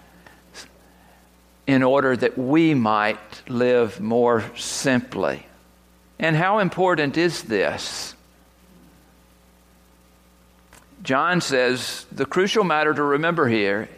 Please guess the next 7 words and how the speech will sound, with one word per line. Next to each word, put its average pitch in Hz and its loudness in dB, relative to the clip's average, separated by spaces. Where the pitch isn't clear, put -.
is 127 -4
if 147 -2
you 151 2
have 151 0
anything, 123 -2
share 156 -2
it. - -4